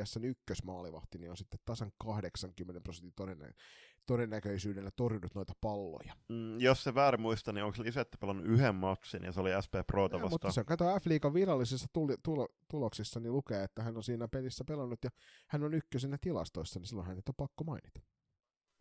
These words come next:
Speaker 2: N L A:sta, niin mink-, mikä on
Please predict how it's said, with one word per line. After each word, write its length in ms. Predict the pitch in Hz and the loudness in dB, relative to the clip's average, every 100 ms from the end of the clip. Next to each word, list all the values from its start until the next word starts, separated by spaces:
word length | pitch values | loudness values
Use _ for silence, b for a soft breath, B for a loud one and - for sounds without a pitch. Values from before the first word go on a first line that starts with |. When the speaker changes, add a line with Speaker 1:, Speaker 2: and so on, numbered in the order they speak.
| 71 82 - - 135 | -12 -10 -12 4 4
Speaker 2:
N 200 | 135 123 | 6 4
L 60 | 117 | 6
A:sta, 600 | 127 127 117 - - 104 - - - | 8 10 8 4 2 2 2 -16 -6
niin 460 | 95 95 95 92 90 - _ _ _ _ _ - | 0 2 4 2 0 -6 _ _ _ _ _ -20
mink-, 540 | 90 110 110 113 117 - | -18 -14 0 2 2 2
mikä 280 | 123 - | -2 6
on 100 | 123 | 6